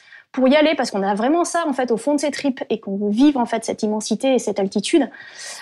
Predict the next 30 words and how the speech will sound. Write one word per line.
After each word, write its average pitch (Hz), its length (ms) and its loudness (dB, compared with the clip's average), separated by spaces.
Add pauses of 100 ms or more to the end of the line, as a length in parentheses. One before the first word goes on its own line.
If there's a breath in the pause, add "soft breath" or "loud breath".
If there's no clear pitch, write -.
(120)
Moi, 277 120 4
là-haut, 277 280 6
quand 277 100 0
je - 80 2
suis 262 100 0
arrivée 233 280 4
là-haut, 269 260 4
j'étais 226 240 0
dans 214 260 -2
un 220 60 -4
état 220 220 -2
émotionnel 247 500 2
qui 233 80 -2
était, 208 160 -2
mais 196 160 0
vraiment 233 300 2
débordant, 247 640 4 (100)
où, 214 320 -2
euh, 202 300 -2
je 208 140 0
pleurais, 247 420 2
je 240 80 2
criais 240 260 0
en 233 80 0
même 226 180 -2
temps, 302 160 2
je 233 120 0
remerciais 226 400 0
le 226 100 4
ciel. 302 340 0